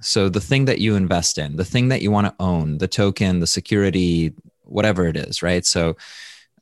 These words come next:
there are, like, Bitcoin as an asset class, cryptocurrencies as an asset class. So within DeFi, there are things that you can buy that represent exposure to some to something, let's say,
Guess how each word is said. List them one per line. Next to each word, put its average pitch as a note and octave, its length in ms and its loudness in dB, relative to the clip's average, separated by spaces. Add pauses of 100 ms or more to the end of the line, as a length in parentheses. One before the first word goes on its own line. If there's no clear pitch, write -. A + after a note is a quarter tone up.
(100)
there G2+ 340 0
are, F#2 560 2 (840)
like, F2 180 -6
Bitcoin A#2 400 2
as F#2+ 120 2
an F2 80 2
asset F2 300 0
class, - 460 -4 (100)
cryptocurrencies G2 880 0
as D#2 160 -4
an D2+ 60 -2
asset D2+ 260 -2
class. - 380 -8
So F#2+ 260 2
within A2 400 2
DeFi, F2+ 440 2
there E2+ 140 0
are E2 60 0
things F#2+ 300 0
that F#2 180 -2
you F2 100 -2
can D2+ 380 -2 (180)
buy E2+ 560 2
that D#2+ 300 -2
represent F2 460 -2
exposure E2 520 -2
to D#2 240 -6
some E2 560 0 (1000)
to F2+ 40 -4
something, E2 600 -4
let's - 220 -10
say, - 260 -8